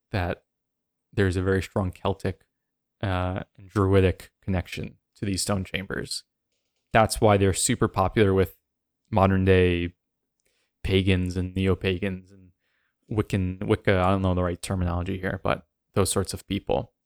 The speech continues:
Many people have claimed to see shadow people when they visit these stone chambers. Uh, when they enter the stone chambers, some of them they claim to feel very, very rejuvenated. Some of them they claim to feel very, very drained.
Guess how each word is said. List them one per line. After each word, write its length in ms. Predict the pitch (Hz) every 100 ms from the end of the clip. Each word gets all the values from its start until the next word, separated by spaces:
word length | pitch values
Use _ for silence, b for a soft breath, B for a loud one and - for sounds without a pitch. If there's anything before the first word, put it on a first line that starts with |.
| _ _ _ _ _ _ _ _ _ _ _ _ _
Many 200 | 117 110
people 260 | 98 104 101
have 100 | 90
claimed 220 | 101 92
to 80 | 95
see 240 | - 95
shadow 340 | - 107 107 104
people 580 | - 101 - 98 95 - -
when 120 | 95
they 100 | 87
visit 240 | 101 98
these 160 | 95 98
stone 240 | - 98
chambers. 640 | 95 98 92 90 90 - - _ _ _ _ _ _
Uh, 240 | 110 90 90
when 160 | 98
they 120 | 98 107
enter 180 | 113
the 80 | 123
stone 220 | - 113
chambers, 520 | 104 107 101 101 95 - _ _ _
some 180 | - 113
of 60 |
them 120 | 110
they 120 | 107 101
claim 240 | 113 104
to 160 | 104 95
feel 220 | - 107
very, 200 | 104 107
very 180 | 101 101
rejuvenated. 680 | 101 101 151 143 135 131 120 _ _
Some 180 | 202 190
of 40 |
them 120 | 180
they 100 | 165
claim 240 | 156 147 135
to 80 |
feel 180 | - 143
very, 220 | 131 143
very 280 | 131 131 131
drained. 800 | 117 - 113 113 98 87 82 -